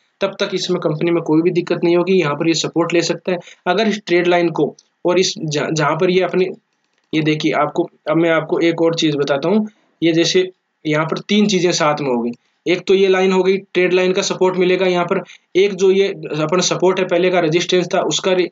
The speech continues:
ये resistance था उसका काम करेगा। अब दोस्तों मैं आपको बताता हूँ फिबोनाची retracement, जो बहुत ही अच्छी काम करती है। फिबोनाची retracement क्या होता है? अगर, अगर कोई स्टॉक अप trend में होता है तो down trend में कब तक आएगा, कितना percent तक correction कर सकता है, उसमें आप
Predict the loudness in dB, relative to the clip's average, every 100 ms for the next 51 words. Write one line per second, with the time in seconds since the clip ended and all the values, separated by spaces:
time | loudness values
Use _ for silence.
0 | _ _ -2 0 0 0 0 -2 -2 -4
1 | -2 -2 0 0 0 0 -2 -4 _ _
2 | -4 -2 2 2 2 2 2 0 0 0
3 | 0 0 0 0 0 0 0 0 -2 -2
4 | -2 -2 -2 -4 -6 _ _ _ -2 -2
5 | 2 0 0 -2 -2 -2 -2 -2 _ _
6 | -4 -2 0 -2 0 0 0 -2 _ -8
7 | -2 0 0 0 0 2 0 2 0 2
8 | 0 0 0 -2 -6 -8 0 2 2 2
9 | 0 2 0 2 0 0 0 2 2 2
10 | 0 -2 -2 -8 -12 0 0 2 0 2
11 | 2 2 2 0 -2 -4 -2 0 0 -2
12 | -2 0 0 -2 -2 -2 -2 -4 -2 -2
13 | -2 -2 -4 -2 -2 0 0 0 0